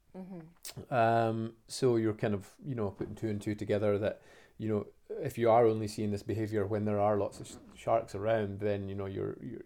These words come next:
Speaker 2: you're kind of going down the road that it's something to do with an aggregation of sharks and them being
Speaker 1: Yeah.
Speaker 2: all together at one time. Then at those times we're usually seeing close following behaviours and different things that indicate that there's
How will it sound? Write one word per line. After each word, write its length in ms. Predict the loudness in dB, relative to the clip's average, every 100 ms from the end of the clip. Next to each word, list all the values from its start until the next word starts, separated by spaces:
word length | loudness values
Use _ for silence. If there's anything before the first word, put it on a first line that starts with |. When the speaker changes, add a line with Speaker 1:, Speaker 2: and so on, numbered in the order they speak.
| -12
Speaker 2:
you're 240 | -12 -12 -12
kind 100 | -8
of 80 | -4
going 200 | 0 0
down 180 | 0 -2
the 100 | -2
road 220 | -2 0
that 220 | 0 -2 -6 -20 -20 -20 -20 -20 _ -10
it's 160 | -8
something 400 | 0 0 0 -2
to 100 | -2
do 260 | 0 2 4
with 220 | 2 0
an 80 | -2
aggregation 600 | -2 -2 -2 -2 -2 -6
of 100 | -4
sharks 400 | -2 -2 -4 -8
and 260 | -6 -6 -6
them 120 | -6
being 160 | -2 0
Speaker 1:
Yeah. 60 |
Speaker 2:
all 60 | 0
together 360 | 0 0 2 0
at 100 | -2
one 200 | -4 0
time. 420 | 0 0 -4 -8 -16 _ _ -20 -20 -14
Then 440 | -2 2 2 2 -4
at 240 | -6 -2
those 200 | -2 -2
times 320 | -2 -2 -2
we're 100 | -2
usually 360 | -2 -2 -2 -4
seeing 580 | -4 -2 -2 -4 -8 -8
close 220 | -6 -6
following 440 | -2 0 0 0 -2
behaviours 580 | -4 -4 -2 -4 -6
and 100 | -8
different 300 | -8 -8 -8
things 240 | -6 -6 -4
that 220 | -6 -6
indicate 440 | -10 -10 -6 -8 -6
that 180 | -10 -8
there's 320 | -8 -10